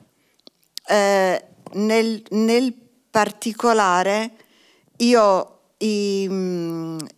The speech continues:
i, gli incontri col pubblico no, non li amo, eh, perché, eh, soffro di ansia da prestazione e, mm,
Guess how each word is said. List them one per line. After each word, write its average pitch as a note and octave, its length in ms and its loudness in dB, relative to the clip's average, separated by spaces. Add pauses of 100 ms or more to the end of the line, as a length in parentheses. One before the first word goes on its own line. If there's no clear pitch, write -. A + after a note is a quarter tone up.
(120)
i, F3+ 640 -6
gli F#3+ 120 0
incontri A3+ 500 2
col A3 240 -2
pubblico G#3+ 920 -4
no, G#3 360 -4
non A3+ 300 -2
li A3 200 -2
amo, G#3+ 540 -2 (720)
eh, F#3 340 0 (300)
perché, G#3 720 0
eh, F3+ 960 -4 (260)
soffro G#3 520 -4
di G3 140 -4
ansia G#3 440 -2
da F#3 160 -6
prestazione G#3 1080 -6 (1160)
e, G#3 520 2
mm, F#3+ 600 -6